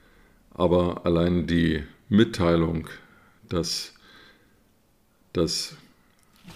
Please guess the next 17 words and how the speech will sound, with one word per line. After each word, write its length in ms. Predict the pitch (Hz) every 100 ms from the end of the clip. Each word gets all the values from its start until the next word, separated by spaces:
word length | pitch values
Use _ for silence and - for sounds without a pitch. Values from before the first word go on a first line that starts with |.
| - -
Kaisertum 920 | - 101 107 104 95 - - 95 90
der 140 | 87 90
Hohenzollern 800 | 80 82 80 - 98 95 80 71 - _ _ _ _ _ _ _ -
die 420 | 82 80 80 73 - - _ _ _ _ _ -
Manifestation 1160 | 90 90 87 85 - 87 - 104 107 113 95
Kaiser 400 | - 87 82 85
Wilhelms 340 | 78 92 90 -
des 200 | 82 -
Zweiten, 520 | 82 85 98 98 85
der 340 | 82 82 78 73 - - - -
über 140 | 95
so 140 | 82 85
viele 280 | - 101 101
Jahrzehnte 540 | 85 82 - 95 95
seit 320 | 78 82 -
achtzehnhundertachtundachtzig 2250 | 85 - - 87 80 80 78 - - - - _ - 95 - 87 - 90 - 87 85 -
für 440 | - 85 82 78